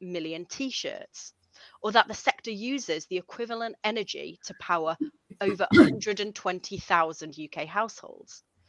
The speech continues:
So this is all really important in terms of building the business case, supporting and strengthening our programme and our relationship with the sector. And proving it works,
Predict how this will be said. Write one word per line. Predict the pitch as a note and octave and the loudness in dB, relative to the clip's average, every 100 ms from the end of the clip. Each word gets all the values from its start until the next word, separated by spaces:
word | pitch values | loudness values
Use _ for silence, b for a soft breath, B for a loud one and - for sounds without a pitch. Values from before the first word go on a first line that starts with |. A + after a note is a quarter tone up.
| b b b _ | b b b _
So | A#3 | -8
this | A#3 - | -6 -4
is | C4+ | -4
all | B3+ D4 C#4+ G3+ | -2 -2 -2 -4
really | C4 F4 A3 | -2 -2 0
important | A3 F#3 B3 B3 - D#3 D#3 - - | -4 -4 -2 -2 -2 -8 -8 -16 -14
in | F#3 F#3+ | -10 -8
terms | G#3+ G#3 G3+ F#3+ | -4 -4 -4 0
of | F3+ F3 b b _ - | 0 0 b b _ 6
building | B3+ C#4+ B3+ A3+ | 6 6 2 0
the | F#3+ | -2
business | F#3 E3+ F3 - | -2 -4 -10 -6
case, | F3 E3 - - _ | -4 -4 -8 -20 _
supporting | - F#3+ - B3+ C4+ A3+ F#3 | -16 -16 -6 -6 -4 -6 -6
and | |
strengthening | F3 - A3 A#3 - F3+ E3 | -6 -4 -2 -4 -6 -8 -4
our | D#3+ | -4
programme | - E3 E3 - - - | -4 -6 -4 -6 -8 -4
and | F3 E3+ | 0 2
our | E3 D#3+ D#3+ | 2 0 -2
relationship | E3+ E3 D#3 - - D3+ _ | -4 -4 -4 -10 -10 -12 _
with | E3+ D#3+ | -10 -10
the | - | -10
sector. | - - - - _ _ _ _ _ _ - B B B | -8 -8 -12 -16 _ _ _ _ _ _ -8 B B B
And | G3+ | -8
proving | - C4+ D4+ D#4 B3 | -6 -2 -2 0 0
it | G3 F#3+ | 0 2
works, | F#3+ E3+ A3 - - - | 2 2 -2 -8 -16 -16